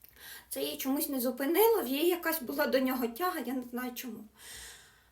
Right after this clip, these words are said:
А, в результаті вона завагітніла, і він змусив її до аборту. Вона потім каялась в цьому аборті.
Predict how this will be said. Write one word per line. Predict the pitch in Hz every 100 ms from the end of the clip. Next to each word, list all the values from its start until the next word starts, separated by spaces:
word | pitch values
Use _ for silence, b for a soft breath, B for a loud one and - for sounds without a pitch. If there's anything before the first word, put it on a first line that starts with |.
| -
А, | 269 269 262 240 233 220
в | -
результаті | 277 302 277 349 381 262
вона | 240 247 247
завагітніла, | 240 240 247 254 403 453 427 427 427 427 - -
і | 262 311 349 427 381
він | 240 226 254 320 440 466 392
змусив | 233 233 - 262 226
її | 202
до | 208 214
аборту. | 214 214 - - - - - 254 - B B B -
Вона | 269 302 311 320
потім | 330 339 320
каялась | 285 240 240 247 -
в |
цьому | - - 240
аборті. | - - - -